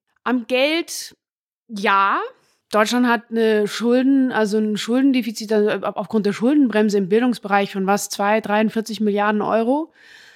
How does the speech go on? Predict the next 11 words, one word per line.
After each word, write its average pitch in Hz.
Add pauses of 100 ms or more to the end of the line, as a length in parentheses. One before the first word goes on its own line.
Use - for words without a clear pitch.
(220)
Da 208
reden 240
wir, 233
da 214
ist 208
dieses 220
Thema 233
Digitales 208
nicht 233
drin, 208
ne? 220